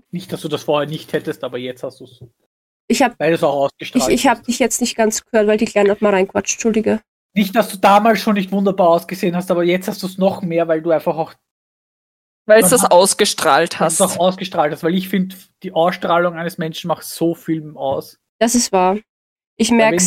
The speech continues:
Speaker 1: du
Speaker 2: ich merk's auch selber auf Fotos, wenn ich mir Fotos von mir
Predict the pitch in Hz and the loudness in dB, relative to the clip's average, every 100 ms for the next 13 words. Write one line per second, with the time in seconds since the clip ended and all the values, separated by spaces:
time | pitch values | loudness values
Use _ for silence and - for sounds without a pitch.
0 | 185 - - 233 220 - 233 - 208 277 | 4 4 4 2 2 0 0 2 2 4
1 | 220 - - 208 - 220 208 190 220 220 | 2 2 0 0 0 -2 2 2 2 0
2 | - 220 233 - 226 220 208 202 196 | 2 0 0 -2 0 4 4 4 2